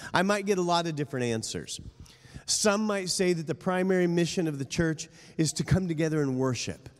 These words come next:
And wow, wasn't worship great this morning? I mean, can we just bless the worship team? Thank you guys for leading us. Some of you might say, "No, actually, what you're doing right now,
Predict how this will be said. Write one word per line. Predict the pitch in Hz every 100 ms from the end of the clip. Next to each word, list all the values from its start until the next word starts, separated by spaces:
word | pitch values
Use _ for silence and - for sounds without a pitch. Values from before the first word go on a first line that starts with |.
| - _ _
And | 143 156
wow, | 165 170 135
wasn't | 165 185 151
worship | 160 165
great | 123 139 151
this | 147 -
morning? | 156 147 156
I | 151
mean, | 143 131
can | 165
we | 175
just | 175 147 139
bless | 131 127 139 139 147 -
the | 131
worship | 131 127 135
team? | - 139 139
Thank | 156 151 147
you | 151
guys | 147 147 143
for | 143
leading | 135 143 147 151
us. | 156 147 - - - - - - - - - - - - - - - - - - - - - - - -
Some | - - 220 247
of | 254
you | 240 247
might | 247 240
say, | 185 - 233 233
"No, | 208 214 226
actually, | 175 226 208 - 269 269 277 - - - - -
what | 196 208
you're | 220
doing | 185 220 208
right | 190 175
now, | 180 151 123 92